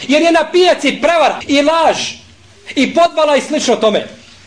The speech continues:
I zato je poslanik sallallahu alejhi ve sellem imao posebne dove koje se uče kada se ulazi na pijacu, da se čovjek zaštiti toga šera i toga zla. Pa kaže Huzeyfe, čovjek koji izađe na pijacu, porani,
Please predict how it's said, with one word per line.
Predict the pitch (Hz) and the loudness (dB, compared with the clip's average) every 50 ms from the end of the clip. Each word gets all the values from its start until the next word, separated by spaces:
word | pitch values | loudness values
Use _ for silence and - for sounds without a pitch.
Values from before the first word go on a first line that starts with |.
| - - - - - - - - - - - - - - - - - - - | -20 -20 -20 -20 -20 -20 -20 -20 -20 -20 -20 -20 -20 -20 -20 -20 -14 -6 -2
I | 233 | 0
zato | 202 285 311 311 311 | 0 0 0 0 0
je | 311 285 - | 0 0 -2
poslanik | 277 - - 330 339 320 233 | -2 -2 0 0 0 -2 -2
sallallahu | - 294 262 302 320 | -2 0 0 0 0
alejhi | 320 294 302 | 0 0 0
ve | 311 | -2
sellem | 294 294 | -2 -2
imao | - 320 330 349 | 0 2 2 2
posebne | 349 - 359 330 302 311 | 2 0 -4 -4 -2 -2
dove | 285 240 339 349 330 302 311 | 0 0 0 0 0 -2 0
koje | - 311 311 285 | 0 0 0 0
se | - 302 339 | 0 0 0
uče | 370 370 370 339 - | 0 0 0 -2 0
kada | 302 285 262 226 | 0 0 0 0
se | - 269 | 0 0
ulazi | 262 247 220 202 220 | 0 0 0 2 0
na | 185 226 | 0 0
pijacu, | 233 220 185 135 - - - - - - - - - - - - | -2 -2 -4 -4 -6 -8 -14 -16 -18 -20 -20 -20 -20 -20 -12 -6
da | 170 165 | -6 -4
se | - 214 | -4 -2
čovjek | 214 233 226 202 170 151 | -2 0 0 0 0 -2
zaštiti | - 277 285 - - 269 - 262 - | 0 0 0 0 -2 -4 -4 -2 0
toga | 220 226 220 202 190 190 190 | 0 0 0 0 0 0 -2
šera | - - 240 233 202 165 - - - - | -2 -2 0 0 0 -2 -6 -10 -10 -6
i | 196 196 | -4 -2
toga | 196 185 175 160 | -2 0 0 -2
zla. | - 156 170 127 - - - - - - - - - - - - - - - | -2 -2 -4 -4 -6 -10 -20 -20 -20 -20 -20 -20 -20 -20 -18 -18 -16 -8 -2
Pa | - 214 | -2 0
kaže | 214 302 320 311 254 311 | 2 2 2 2 2 2
Huzeyfe, | 294 294 294 240 320 339 339 330 339 302 - | 0 0 0 0 0 0 0 0 0 0 0
čovjek | 311 339 339 339 320 320 | 2 0 2 0 0 0
koji | 311 330 330 311 | 0 0 2 2
izađe | 302 277 339 320 - 311 | 2 2 0 0 0 0
na | 311 302 294 302 | 0 0 2 2
pijacu, | 349 349 339 311 320 - 302 294 | 2 2 2 2 0 -2 -2 0
porani, | 311 320 320 320 302 277 262 - - 240 | 0 0 2 2 0 -2 -2 -6 -6 -8